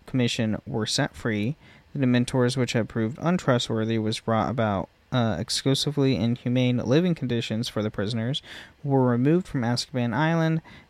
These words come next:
and replaced by Aurors, who had the point took,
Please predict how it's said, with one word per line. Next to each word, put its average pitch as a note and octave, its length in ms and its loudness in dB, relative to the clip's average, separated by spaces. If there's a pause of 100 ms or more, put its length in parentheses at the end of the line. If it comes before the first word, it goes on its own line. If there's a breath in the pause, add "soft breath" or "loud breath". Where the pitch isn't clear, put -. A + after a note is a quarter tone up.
(180)
and F3 240 4 (100)
replaced C3 440 0
by C3 120 0
Aurors, C3 500 0 (180)
who D3+ 160 2
had D3 160 -2
the C3+ 80 -2
point A#2+ 400 -4
took, - 340 0